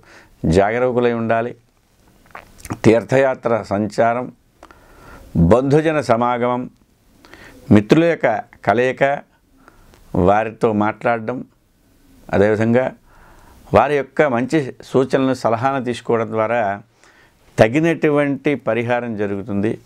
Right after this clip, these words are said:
తద్వారా మంచి ఫలితాన్ని తప్పకుండా కూడా పొందేటువంటి సూచన. ఈ రాశికి సంబంధించి విద్యార్థిని విద్యార్థులు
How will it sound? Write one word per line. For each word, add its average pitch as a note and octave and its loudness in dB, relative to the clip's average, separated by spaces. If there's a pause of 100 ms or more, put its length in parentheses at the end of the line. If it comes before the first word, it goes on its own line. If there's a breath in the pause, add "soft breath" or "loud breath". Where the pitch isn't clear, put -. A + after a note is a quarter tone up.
(340)
తద్వారా G2 0
మంచి G2+ -2
ఫలితాన్ని A2 -4
తప్పకుండా G2 -6
కూడా F#2+ -2 (500 soft breath)
పొందేటువంటి G#2 -2
సూచన. D#2+ -6 (880 loud breath)
ఈ F#2 -4
రాశికి G#2+ -4
సంబంధించి B2 -4
విద్యార్థిని A#2+ -4
విద్యార్థులు B2 -8